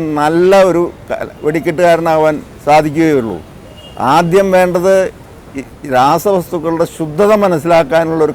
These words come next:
കഴിവാണ്. ശുദ്ധത കൂടുതലുണ്ടെങ്കിൽ അതിനൊന്ന് മയപ്പെടുത്താൻ അതിൽ ചേരുവകൾ ചേർത്തേണ്ടതാണ്. ശുദ്ധത കു-, നമ്മൾ പെട്രോളിൽ ഓയിൽ ചേർക്കുന്നത് പോലെ,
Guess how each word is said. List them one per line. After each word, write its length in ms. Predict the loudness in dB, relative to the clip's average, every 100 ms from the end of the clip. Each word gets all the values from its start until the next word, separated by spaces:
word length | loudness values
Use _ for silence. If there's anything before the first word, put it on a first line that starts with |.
| 0
കഴിവാണ്. 440 | 0 2 0 -2 -12 -20 -20 -20 -20 -20 -20 -20 -20 -8
ശുദ്ധത 360 | -6 -2 0 0 0
കൂടുതലുണ്ടെങ്കിൽ 920 | 0 2 2 4 2 2 2 2 0 -2 -6 -20 -20 -20 -20 -20 -20 -2 0
അതിനൊന്ന് 380 | 2 0 0 0
മയപ്പെടുത്താൻ 640 | 2 2 2 0 2 0 0 -4 -20 -20 -20 -20 -20 -6 0
അതിൽ 140 | 0 0 0
ചേരുവകൾ 420 | 2 2 4 2 2
ചേർത്തേണ്ടതാണ്. 760 | 2 2 2 0 2 2 0 -6 -16 -12
ശുദ്ധത 360 | -8 -2 0 2 4
കു-, 180 | 2 2
നമ്മൾ 200 | 0 0 0
പെട്രോളിൽ 540 | -2 -2 0 2 2 0 -2 -6 0
ഓയിൽ 260 | 4 4 4 2
ചേർക്കുന്നത് 440 | 2 2 -2 -4 -2
പോലെ, 200 | -2 -4